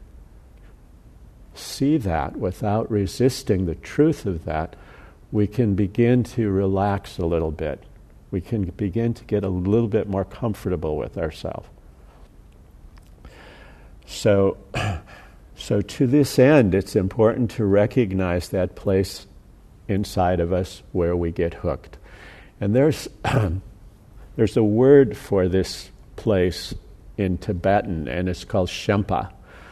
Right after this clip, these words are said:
Um, and it's this place where <clears throat> we are gonna go down the rabbit hole,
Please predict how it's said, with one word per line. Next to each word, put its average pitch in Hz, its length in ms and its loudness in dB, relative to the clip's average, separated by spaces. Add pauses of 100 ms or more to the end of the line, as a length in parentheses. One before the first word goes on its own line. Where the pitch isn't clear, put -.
(420)
Um, 87 360 -2 (380)
and 98 300 2 (720)
it's - 360 2 (840)
this 120 240 2
place 131 460 4 (120)
where 110 440 2 (160)
<clears throat> 113 260 4 (380)
we 101 360 4 (460)
are 101 360 2 (200)
gonna 104 240 2
go 95 220 0
down 104 380 2
the 139 120 6
rabbit 90 420 6
hole, 85 440 0